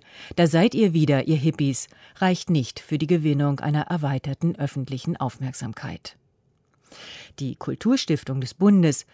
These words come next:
hat erstmalig die Verantwortung für eine solche Großveranstaltung in die Hände einer Choreografin gelegt. Ein wichtiger und wegweisender Schritt für die Anerkennung, nicht nur der Kunst, sondern auch der Künstler,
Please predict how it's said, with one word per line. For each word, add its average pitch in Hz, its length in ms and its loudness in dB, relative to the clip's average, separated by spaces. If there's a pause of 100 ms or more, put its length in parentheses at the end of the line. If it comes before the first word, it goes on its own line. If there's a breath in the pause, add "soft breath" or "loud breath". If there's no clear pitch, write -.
(100)
hat - 200 -4
erstmalig 143 640 0
die - 120 -4
Verantwortung 156 680 0
für - 140 -10
eine 190 140 0
solche 165 280 -2
Großveranstaltung 151 1080 -2
in 165 160 -2
die 185 80 2
Hände 147 360 0
einer 139 240 -2
Choreografin 147 720 -2
gelegt. 135 460 -2 (400 loud breath)
Ein 180 220 4
wichtiger 139 720 2
und 156 200 0
wegweisender 139 680 2
Schritt 160 300 -2
für - 140 -4
die 160 180 -2
Anerkennung, 147 680 0 (340 loud breath)
nicht 208 200 -2
nur 202 100 4
der 196 120 2
Kunst, 160 560 0
sondern 160 320 0
auch 151 200 0
der 170 140 -2
Künstler, 160 600 0